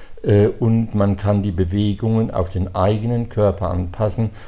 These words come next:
Und das ist eigentlich also einmal diese Wahrnehmung von sich selbst. Das ist das, was du gesagt hast. Was soll das Ganze überhaupt? Was bedeutet das für mich?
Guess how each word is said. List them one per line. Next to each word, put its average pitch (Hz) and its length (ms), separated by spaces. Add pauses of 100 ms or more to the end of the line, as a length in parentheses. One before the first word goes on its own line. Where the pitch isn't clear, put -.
Und 101 140
das 104 160
ist - 220
eigentlich 101 420
also 82 160
einmal 95 380
diese 82 360
Wahrnehmung 131 680
von 123 240
sich 120 200
selbst. 123 680
Das 87 100
ist 87 140
das, 95 160
was 87 160
du 120 120
gesagt 131 400
hast. 123 240
Was - 340
soll 107 260
das - 180
Ganze 127 300
überhaupt? 120 680 (460)
Was 90 260
bedeutet 92 520
das 92 160
für 85 240
mich? 139 340